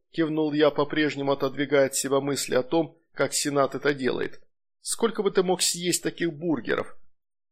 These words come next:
«А сколько их подадут?» загорелся азартом Сенат.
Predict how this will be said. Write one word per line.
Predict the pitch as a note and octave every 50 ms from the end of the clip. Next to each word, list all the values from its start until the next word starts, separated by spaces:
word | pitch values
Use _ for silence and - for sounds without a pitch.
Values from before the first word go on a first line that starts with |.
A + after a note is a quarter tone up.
| _ _
«А | - E3 F3
сколько | - - - - B3 A#3+ A3 A3 - G#3
их | G#3 G3+ - -
подадут?» | - G#3+ G3 G3+ G3 F#3 C#3+ - - C#3+ F3+ F#3 F3 - _ _ _ _ _ _ _ _
загорелся | - B2+ D3 D3 D3+ E3+ D#3+ D#3+ D#3+ D3 C3+ - - D#3
азартом | D3+ C#3 C#3+ D3 C#3 C3+ - - C3+ B2+
Сенат. | - - D3+ D3+ C#3 C3 A2+ A2+ - - -